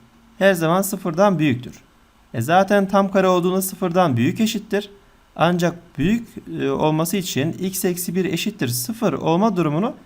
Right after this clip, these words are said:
istemiyoruz. Yani x'imiz bir olamaz. Şimdi bu aralıkta kaç tane sayı var? Eksi yirmi altıyı alamıyorum. Eksi yirmi beşten eksi bire kadar. Sonra sıfır diyoruz. Bir, iki, üç. Buradan da yirmi yediye kadar.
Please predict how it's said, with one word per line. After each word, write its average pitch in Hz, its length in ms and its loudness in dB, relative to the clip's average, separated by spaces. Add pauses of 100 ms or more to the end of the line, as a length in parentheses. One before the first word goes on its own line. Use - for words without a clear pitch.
(220)
istemiyoruz. 104 720 0
Yani 147 340 2 (120)
x'imiz 175 560 -2 (380)
bir 175 100 4
olamaz. 131 460 2 (1120)
Şimdi 180 380 -4
bu 233 100 4
aralıkta 190 380 2
kaç 202 220 4
tane 139 180 2
sayı 117 260 2
var? 175 220 4 (120)
Eksi 151 320 -4
yirmi 175 200 4
altıyı 170 360 4
alamıyorum. 160 480 2 (100)
Eksi 147 300 -2
yirmi 175 280 2
beşten 170 400 0
eksi 120 300 -4
bire 185 220 2
kadar. 185 340 0 (460)
Sonra 151 680 2 (300)
sıfır 160 500 -2
diyoruz. 139 520 -2
Bir, 143 220 0
iki, 123 460 -4
üç. 139 540 -2 (240)
Buradan 151 260 -2
da 226 40 0
yirmi 190 320 2
yediye 160 300 0
kadar. - 320 -8